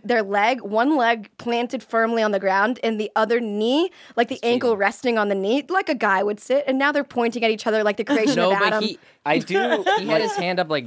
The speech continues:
Speaker 2: this, and he, he moved it to match me.
Speaker 1: You guys are doing an improv mirroring game?
Speaker 3: Yeah.
Speaker 2: Yeah, this is a podcast, right? You can't see any of this,
Speaker 1: You ca-
Speaker 2: so.
Speaker 1: you can't, but they
Speaker 3: This is a
Speaker 1: are the
Speaker 3: podcast. You
Speaker 1: same.
Speaker 3: can't see any of this, though.
Speaker 1: <laughs>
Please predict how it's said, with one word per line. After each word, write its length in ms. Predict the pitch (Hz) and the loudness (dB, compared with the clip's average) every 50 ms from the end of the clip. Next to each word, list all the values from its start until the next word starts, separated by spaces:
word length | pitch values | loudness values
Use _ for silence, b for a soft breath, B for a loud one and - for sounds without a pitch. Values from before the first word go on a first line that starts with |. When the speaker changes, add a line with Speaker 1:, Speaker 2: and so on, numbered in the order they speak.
| 120 | -6
Speaker 2:
this, 300 | 110 131 135 135 123 - | -4 -4 -4 -4 -4 -6
and 80 | 123 113 | -6 -6
he, 160 | 117 110 113 | -6 -6 -8
he 180 | 107 - 131 123 | -8 -4 -2 -2
moved 360 | 110 113 120 127 127 117 104 | 0 2 2 0 0 -2 -4
it 100 | 98 98 | -6 -6
to 120 | - 110 92 | -4 -6 -4
match 400 | 101 101 107 110 113 - - - | -2 -2 -2 -2 -2 -4 -6 -10
me. 240 | 80 73 62 62 - B B B B B B B B | -12 -12 -14 -16 -16 B B B B B B B B
Speaker 1:
You 100 | 240 233 | -2 0
guys 160 | 233 254 233 | 0 0 0
are 80 | 240 262 | 0 -2
doing 200 | 226 254 233 226 | 0 0 0 0
an 80 | 208 | 0
improv 420 | - 180 208 196 - 208 196 190 196 | -2 -2 -4 -2 -2 -2 -2 -2 -2
mirroring 440 | 190 185 190 190 190 196 208 214 220 | -6 -6 -4 -4 -2 -2 -2 -4 -2
game? 320 | 220 220 214 220 226 240 123 | -2 -2 -2 -2 -4 -4 -2
Speaker 3:
Yeah. 380 | 123 120 117 113 110 110 110 113 - _ _ - | 0 0 2 2 2 0 0 -4 -10 _ _ -6
Speaker 2:
Yeah, 100 | - 139 | -4 -4
this 120 | 147 147 | -4 -2
is 100 | 196 185 | -2 -4
a 60 | 175 | -2
podcast, 460 | 110 139 139 143 139 - 123 110 104 - | -2 -2 -2 -2 -2 -4 -4 -6 -4 -4
right? 80 | 120 123 | -6 -8
You 60 | 117 | -6
can't 220 | - 139 123 113 | -6 -8 -8 -8
see 260 | - - - 110 104 | -10 -10 -8 -8 -6
any 160 | 104 107 101 95 | -6 -6 -8 -8
of 80 | 87 | -10
this, 160 | 85 85 92 | -10 -6 -2
Speaker 1:
You 100 | 262 277 | -2 -2
ca- 80 | - - | -2 -2
Speaker 2:
so. 40 | - 254 | -2 0
Speaker 1:
you 120 | 285 262 | 0 0
can't, 400 | 214 - - 254 233 202 - - | -2 -2 -2 -2 0 0 -2 -4
but 100 | 269 262 | -6 -6
they 80 | 277 302 | -4 -4
Speaker 3:
This 80 | 311 | -4
is 40 | - | -4
a 20 | 226 | -4
Speaker 1:
are 180 | 240 254 269 | -4 -2 -2
the 60 | 269 262 | -4 -4
Speaker 3:
podcast. 180 | 247 247 240 233 220 - | -4 -2 -2 -2 -4 -4
You 60 | - | -4
Speaker 1:
same. 80 | 247 226 | -2 -2
Speaker 3:
can't 120 | 127 123 | -2 -4
see 220 | - - 117 107 104 | -6 -6 -6 -4 -4
any 180 | 104 107 101 | -4 -4 -4
of 80 | 95 90 | -6 -6
this, 140 | 92 87 - | -8 -10 -12
though. 200 | - 101 98 98 | -10 -12 -10 -10
Speaker 1:
<laughs> 40 | 117 | -12